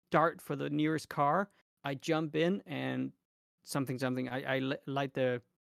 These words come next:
gasoline on fire. Well, that's one roll.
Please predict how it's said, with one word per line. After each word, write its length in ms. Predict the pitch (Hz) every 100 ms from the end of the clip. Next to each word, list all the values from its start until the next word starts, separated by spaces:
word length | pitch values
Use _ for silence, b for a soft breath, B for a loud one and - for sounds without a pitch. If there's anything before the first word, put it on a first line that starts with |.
| _ _ _ -
gasoline 420 | 139 135 135 131
on 120 | 123
fire. 400 | 123 123 117 107 _ _ _ _ _ _ _ - -
Well, 120 | 160
that's 280 | 156 156 -
one 340 | 143 139 139
roll. 420 | 143 180 131 117